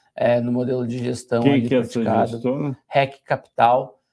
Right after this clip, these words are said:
Speaker 1: A gente op-, opta por não, a gente acompanhou e cobriu por muito tempo. Hoje em dia a gente opta por não cobrir, tá bom? Então a gente não acompanha nenhum fundo da casa.
Speaker 2: Tá, vocês ficam. Ok, quem mais tem aqui? A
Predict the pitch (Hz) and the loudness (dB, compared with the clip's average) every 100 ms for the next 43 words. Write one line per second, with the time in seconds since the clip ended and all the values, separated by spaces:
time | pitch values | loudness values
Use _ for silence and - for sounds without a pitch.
0 | _ - 127 131 127 139 139 127 135 139 | _ -10 -8 -6 -6 -4 -2 0 0 -2
1 | - 151 - - 139 143 135 135 135 135 | 2 2 2 -2 -4 -4 -4 -2 0 0
2 | 135 151 - 170 175 147 147 151 147 123 | 0 -2 -2 -4 -2 0 0 -2 -2 -2
3 | 139 135 135 131 - 131 135 143 - 147 | -4 -4 -4 -6 -8 -6 -4 -4 -8 -18
4 | _ _ _ 131 131 135 139 135 127 139 | _ _ _ -4 -2 -2 -2 -2 -2 -4
5 | - 127 127 123 113 120 120 _ - 104 | -8 -8 -8 -10 -12 -14 -18 _ -14 -6
6 | 123 127 _ _ _ 123 117 127 123 123 | -6 -8 _ _ _ -8 -6 -6 -6 -6
7 | 117 123 131 127 127 123 123 - 101 92 | -4 -4 -4 -6 -6 -6 -6 -6 -10 -10
8 | - _ _ _ _ _ _ - 95 90 | -14 _ _ _ _ _ _ -10 -10 -10
9 | 82 - 90 - - 110 98 98 95 92 | -14 -10 -10 -12 -12 -12 -6 -6 -6 -10
10 | 220 269 _ _ _ _ _ _ _ _ | -16 -20 _ _ _ _ _ _ _ _
11 | _ _ _ _ _ _ - 107 104 - | _ _ _ _ _ _ -8 -6 -6 -10
12 | _ 131 131 135 139 139 135 123 - 127 | _ 2 4 4 4 4 2 0 0 2
13 | 120 117 107 - - 117 113 98 95 - | 4 2 -2 -6 -2 0 2 -2 -6 -6
14 | 139 156 151 151 123 - 127 120 | -2 0 0 -2 -4 -4 -6 -6